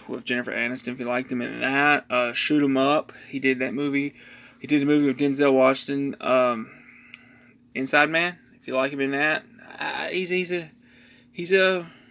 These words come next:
he's a good villain. And he's not like, he's not a cookie cutter villain either. He has purpose. He has motivation for why he's doing it. Um, and the basic reason why he's doing it, even though it's not, like, a big, this movie doesn't have, like, a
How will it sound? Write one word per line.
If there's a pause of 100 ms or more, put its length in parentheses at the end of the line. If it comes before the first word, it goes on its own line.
(400)
he's
a
good
villain. (420)
And
he's
not
like,
he's
not
a
cookie
cutter
villain
either.
He
has
purpose.
He
has
motivation
for
why
he's
doing
it. (720)
Um, (120)
and
the
basic
reason
why
he's
doing
it,
even
though
it's
not,
like, (240)
a (280)
big, (160)
this
movie
doesn't
have,
like,
a